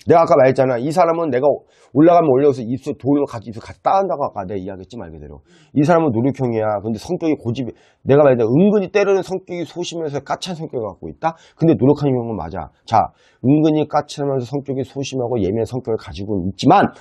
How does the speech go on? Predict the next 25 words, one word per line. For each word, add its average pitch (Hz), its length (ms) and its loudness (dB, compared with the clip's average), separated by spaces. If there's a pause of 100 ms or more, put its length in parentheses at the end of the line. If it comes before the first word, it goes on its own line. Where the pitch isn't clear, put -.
(120)
중요한 123 300 2
거는 127 280 2 (160)
성격이 160 580 2 (520)
이분은 160 500 4
그 131 120 -2
상에 170 480 -2
따라 135 240 2
성격이 147 360 -8
소심하면서 139 480 -6
까칠한 135 360 -6
면도 135 160 0
있는데 104 460 -2
그 120 180 -4
고집이 127 320 0
없는 117 240 -2
사람은 104 280 -6
없잖아. 123 340 -4
말 107 120 -4
그대로 104 300 -4
다만 117 320 -2
하나 110 140 0
했다면 101 380 -4
이 101 120 -6
사람 101 220 -6
자체가 101 320 -4